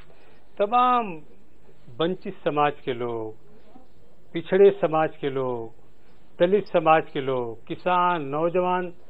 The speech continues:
सारे लोगों ने मिल करके भारी बहुमत के साथ जो भारतीय जनता पार्टी की सरकार बनाने का काम किया, इस आशा और भरोसे के साथ कि आने वाले दिन में हमें न्याय मिलेगा,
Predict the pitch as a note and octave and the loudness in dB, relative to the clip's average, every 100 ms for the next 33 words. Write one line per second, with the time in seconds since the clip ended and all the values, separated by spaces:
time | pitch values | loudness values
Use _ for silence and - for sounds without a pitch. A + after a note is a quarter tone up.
0 | - - - - - - G#3+ A#3+ B3+ F#3+ | -12 -12 -12 -12 -4 4 4 4 2 2
1 | E3+ G3 A#3+ A#3+ G3 F3+ A#3 A3 F#3+ - | 0 2 2 2 0 -2 2 2 2 0
2 | A#2+ G#2 - - - - - - - - | -4 -4 -10 -12 -12 -12 -12 -12 -12 -12
3 | - - - C#3+ F3+ A#3+ F3+ D3+ G3 B3+ | -12 -12 -2 8 8 8 4 4 4 0
4 | G#3 G#3 F3+ F3+ E3+ G3 E3 D#3 F#3+ F3 | 0 2 6 6 6 2 4 2 2 2
5 | E3 E3 F3 D#3 D3+ F#3+ - F#3+ E3 D3+ | 2 2 4 4 4 -2 -6 0 0 6
6 | E3+ F3+ F3+ D3 D3 D#3+ F3+ F3+ E3 D#3 | 10 12 10 2 0 0 2 2 4 4
7 | F3 E3+ F#3 F#3 F#3+ - - - G#3+ - | 4 2 4 6 4 0 -14 -6 -4 -4
8 | - E3 E3+ G#3+ A3 F3 C#3 G3 B3 C#4+ | 2 4 6 8 8 8 6 8 8 6
9 | C#4+ G3+ - D#3 A#2+ - - - - - | 4 4 6 6 6 0 -12 -12 -12 -12
10 | - F#3 E3+ F3+ A3+ G#3 G3 E3+ E3+ F3 | -2 6 8 8 10 10 10 8 4 6
11 | F3 F3+ F3+ F#3 F3 D#3 D3+ C#3 B2+ B2+ | 6 6 4 4 6 6 6 6 2 0
12 | A2+ A2+ | -2 -4